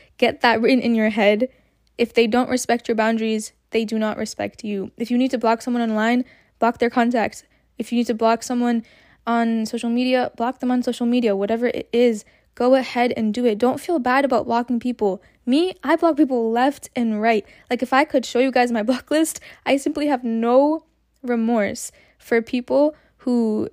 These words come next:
refuse to respect my boundaries. And the same should go for you guys. Don't let people that have disrespected you time and time again back into your life, because you know what? They're just going to do the same thing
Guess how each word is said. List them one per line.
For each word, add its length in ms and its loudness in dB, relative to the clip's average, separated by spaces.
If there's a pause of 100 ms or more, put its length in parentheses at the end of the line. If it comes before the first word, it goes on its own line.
(200)
refuse 580 0
to 100 -6
respect 440 -2
my 220 -2
boundaries. 580 -2
And 200 -2 (280)
the 100 0
same 440 2
should 240 -4
go 180 2
for 160 -4
you 160 -2
guys. 260 2
Don't 200 0
let 180 0
people 300 0
that 180 -4
have 160 -2
disrespected 720 -4
you 120 -4
time 300 -2
and 160 -2
time 160 -4
again 300 -2 (320)
back 260 2
into 280 -2
your 160 2
life, 320 0
because 300 -6
you 100 -4
know 160 -2
what? 300 0
They're 140 0
just 260 -6
going 260 0
to 120 -8
do 160 -6
the 120 -4
same 360 -4
thing 420 -2